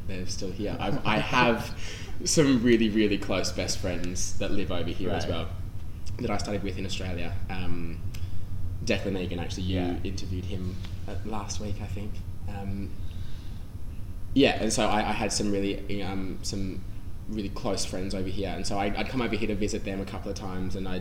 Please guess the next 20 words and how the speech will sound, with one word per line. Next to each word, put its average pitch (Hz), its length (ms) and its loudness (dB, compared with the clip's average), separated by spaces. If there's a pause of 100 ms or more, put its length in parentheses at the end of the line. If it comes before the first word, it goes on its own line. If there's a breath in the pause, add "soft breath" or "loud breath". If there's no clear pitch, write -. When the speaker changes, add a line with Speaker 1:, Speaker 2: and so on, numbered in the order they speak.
Speaker 1:
just - 220 -2
kind 98 120 -2
of, 90 120 -4 (960 loud breath)
every 107 260 0
time 95 260 0
I 92 60 0
was 92 120 2
over 90 180 -2
here, 90 160 -4
I'd 90 140 -4
never 90 160 -6
wanted 85 220 -6
to - 60 -4
go - 120 -4
home. 87 240 -2
Speaker 2:
Yeah. 92 400 -4 (240)
Speaker 1:
Um, 95 540 0 (300)
and 113 180 0
so 104 280 2
I 104 220 2